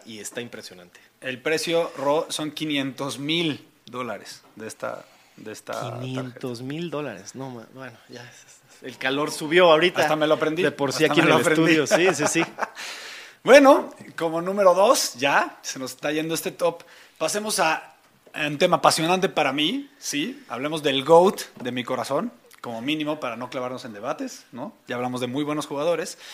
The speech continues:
Speaker 2: Ro, no sé si sabías esto, pero aunque Lea Me-, Leo Messi sí es uno de los mejores jugadores de la historia del fútbol, sin duda, estuvo cerca de nunca hacerlo,
Speaker 1: Ujú.
Speaker 2: ¿no? De no serlo.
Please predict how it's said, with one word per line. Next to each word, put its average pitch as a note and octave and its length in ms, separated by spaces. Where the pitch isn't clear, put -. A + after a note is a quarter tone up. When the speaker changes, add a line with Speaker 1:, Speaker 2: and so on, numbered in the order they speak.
Speaker 2:
Ro, D#3+ 320
no E3 160
sé E3 80
si D3 60
sabías C#3+ 340
esto, D#3+ 260
pero A#2+ 400
aunque C3+ 240
Lea F3 200
Me-, F3 200
Leo D#3 180
Messi F3 220
sí D#3 240
es D#3+ 140
uno D#3 160
de C3+ 80
los A2 100
mejores C3 300
jugadores A2+ 260
de A2+ 80
la F#2+ 80
historia A2 220
del G#2 60
fútbol, A2+ 280
sin C#3 160
duda, A3+ 380
estuvo G3+ 320
cerca G#3+ 360
de D3+ 80
nunca F#3 260
hacerlo, - 340
Speaker 1:
Ujú. C3+ 320
Speaker 2:
¿no? - 120
De A#2 100
no C#3 160
serlo. D3 320